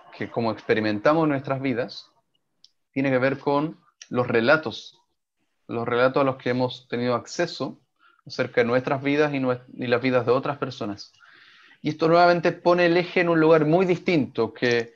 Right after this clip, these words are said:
pensar en la experiencia como el resultado de conflictos inconscientes o de neuronas, por ejemplo, o de, de la astrología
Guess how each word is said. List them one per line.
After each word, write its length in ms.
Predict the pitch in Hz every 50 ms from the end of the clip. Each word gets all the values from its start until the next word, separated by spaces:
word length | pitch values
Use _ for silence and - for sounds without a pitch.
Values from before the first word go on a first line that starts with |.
| _ - _ _ _ _
pensar 440 | _ 127 127 123 - - 143 143 139
en 100 | 139 139
la 60 | 135
experiencia 600 | 131 131 - 123 123 127 135 135 131 - 147 143
como 200 | - 139 131 127
el 100 | 123 117
resultado 800 | 117 117 117 - 120 107 - _ 131 127 127 127 131 131 131 127
de 320 | 113 117 117 117 113 117 117
conflictos 560 | - 120 110 104 - - 127 127 _ - 120
inconscientes 1000 | 113 107 120 107 104 101 - - 131 143 151 147 - - 160 160 160 160 - - - -
o 420 | - 131 131 127 123 120 120 110 104
de 140 | 107 110 107
neuronas, 1120 | 104 107 107 107 104 104 104 104 104 107 123 139 143 151 156 165 - - - - - _ _ _
por 140 | - 139 139
ejemplo, 600 | 139 - - 151 151 151 156 _ 175 175 214 _ _ - - - - - _ _
o 120 | 131 131
de, 680 | 127 131 135 135 131 131 131 131 127 127 123 120 - _ _ _ _ _ _ _ _ _
de 160 | _ - 120 113
la 80 | 117
astrología 600 | 117 - - 120 107 101 98 - - 131 - -